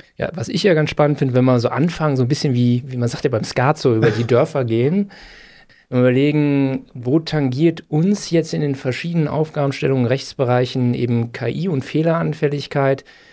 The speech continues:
vielleicht mal erstmal mit so harten steuerlichen Themen anfangen.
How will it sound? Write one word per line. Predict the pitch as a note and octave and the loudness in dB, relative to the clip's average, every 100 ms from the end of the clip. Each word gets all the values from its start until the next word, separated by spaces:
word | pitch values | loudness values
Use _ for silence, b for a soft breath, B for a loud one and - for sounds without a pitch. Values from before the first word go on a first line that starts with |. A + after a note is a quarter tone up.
| B B | B B
vielleicht | - C3+ C#3 C#3 - - B B B _ | -4 2 2 0 -6 -18 B B B _
mal | C#3 B2+ C3 | -2 0 2
erstmal | C#3 - C#3+ | -2 0 0
mit | B2+ B2 | 2 0
so | - B2+ A#2+ A2+ | 0 0 2 0
harten | B2 E3 - C3 | -4 -6 -4 -6
steuerlichen | - D3 C#3 B2+ B2+ | -2 -2 -2 -2 -6
Themen | - D#3+ E3 D3+ | 0 2 2 2
anfangen. | A2+ G#2+ - A2 G#2+ G#2+ | 0 -4 -4 -6 -6 -8